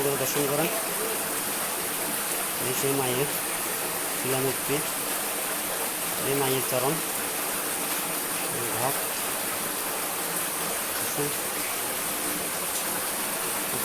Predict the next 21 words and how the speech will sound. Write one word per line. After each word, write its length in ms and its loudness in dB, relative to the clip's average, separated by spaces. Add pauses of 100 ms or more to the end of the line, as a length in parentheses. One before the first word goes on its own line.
সুন্দর 280 4
মায়ের 360 2
ঘট। 120 2 (1120)
দর্শক, 260 0 (920)
আপনারা 300 2
মাকে 200 4
দর্শন 360 6
করুন, 200 8 (1160)
সকলের 260 4
মনস্কামনা 600 4
পূর্ণ 180 4
হোক। 140 6
আপনারা 240 8
আসবেন 380 6
কোনো 160 4
এক 60 2 (100)
সময় 180 6
এখানে। 260 4 (480)
এই 60 8
মন্দাকিনী 600 10 (340)
নদীতে 440 6